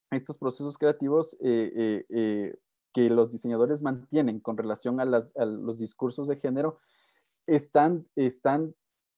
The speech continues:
acordes o no van a, de la mano juntamente con el producto que ellos terminan diseñando. Muchas veces estos discursos simplemente son utilizados para verse como una marca dentro del, en, en, a, o sea, hace el mercado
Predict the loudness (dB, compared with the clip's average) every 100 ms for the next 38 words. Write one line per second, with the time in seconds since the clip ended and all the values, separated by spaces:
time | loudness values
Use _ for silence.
0 | _ 2 2 2 2 4 4 2 -2 -2
1 | 0 2 2 0 -8 -6 -2 0 2 0
2 | 0 -4 -8 -10 -2 0 0 -2 -6 -6
3 | -6 -4 -4 -4 -4 -8 -6 -4 -4 -6
4 | -6 -4 -4 -6 -8 -10 -12 -10 -12 -18
5 | _ _ _ _ -6 -4 -2 0 2 2
6 | 2 -2 -4 -2 0 0 -6 -8 -10 -4
7 | -4 -2 -8 -8 _ -12 -8 -4 -2 -2
8 | -4 -4 -4 -2 -4 -6 -2 0 0 -4
9 | _ _ _ 2 4 6 4 2 4 4
10 | 4 -4 -8 -6 -4 -2 0 0 0 0
11 | 0 0 -2 -2 -2 0 -2 -2 -4 -2
12 | -2 -2 -4 -8 2 4 6 4 0 0
13 | -4 0 2 2 -2